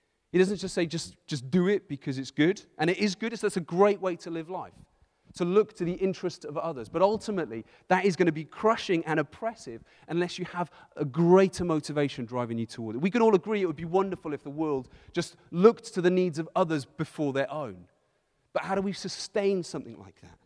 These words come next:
He says, "In your relationship with one another, have the same mindset as Christ Jesus, who being in very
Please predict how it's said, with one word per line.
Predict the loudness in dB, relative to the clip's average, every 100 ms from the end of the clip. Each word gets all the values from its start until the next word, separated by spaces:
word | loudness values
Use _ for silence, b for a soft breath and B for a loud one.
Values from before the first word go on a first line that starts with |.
| -20 _ _ _ _ _ _
He | -6
says, | 0 4
"In | 6
your | 8 8
relationship | 8 8 6 4 -6 -8 -8
with | -8 -4
one | -2
another, | -2 -6 -10 -18 -20 _ _ _ _
have | -12
the | -10
same | -8 -4 0 0 -2 -4
mindset | -2 -2 -4 -8 -12 -14 _ _ _ _ _ _ -16
as | -16
Christ | -10 -8 -8 -10
Jesus, | -12 -12 -16 -20 -20 -20 _ _ _ _ _ _ _ _ _ _ _ _ _ _ _ _ _ _ _ _
who | -18 2
being | 6 8 6
in | 4
very | 2 2 2 0